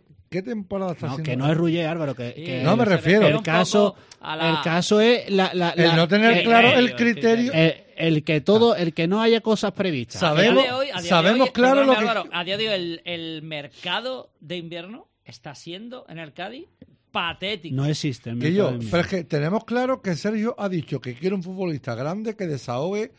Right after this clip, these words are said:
Speaker 1: y pueda aguantar el balón.
Speaker 3: Eh, eso lo puede, eso lo puede hacer
Speaker 2: Mira,
Speaker 3: Escalante, por ejemplo.
Speaker 2: Sergio, Sergio, el otro día,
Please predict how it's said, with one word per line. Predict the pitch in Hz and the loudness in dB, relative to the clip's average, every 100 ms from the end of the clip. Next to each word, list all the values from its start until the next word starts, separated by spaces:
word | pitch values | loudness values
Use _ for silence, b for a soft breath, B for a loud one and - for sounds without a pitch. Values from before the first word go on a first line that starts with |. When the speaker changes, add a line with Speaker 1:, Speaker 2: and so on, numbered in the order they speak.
| b b | b b
Speaker 1:
y | 165 | -10
pueda | 151 156 175 | -6 -6 -6
aguantar | - 175 170 165 160 190 | -6 -8 -8 -8 -10 -8
el | 170 | -8
balón. | 147 117 85 _ _ _ | -6 -8 -10 _ _ _
Speaker 3:
Eh, | 165 151 | -20 -18
eso | 156 180 | -14 -12
lo | 175 | -10
puede, | 180 196 165 170 | -10 -12 -14 -14
eso | - | -12
lo | 175 | -12
puede | 185 | -12
hacer | - | -12
Speaker 2:
Mira, | 139 | -12
Speaker 3:
Escalante, | 127 175 147 | -12 -14 -18
por | 123 | -18
ejemplo. | 131 151 | -14 -4
Speaker 2:
Sergio, | 151 156 139 113 - | -2 0 -2 -4 -6
Sergio, | 147 147 135 | -4 -2 -2
el | 123 | -2
otro | 147 156 | -4 -4
día, | 160 165 165 | -4 -4 -4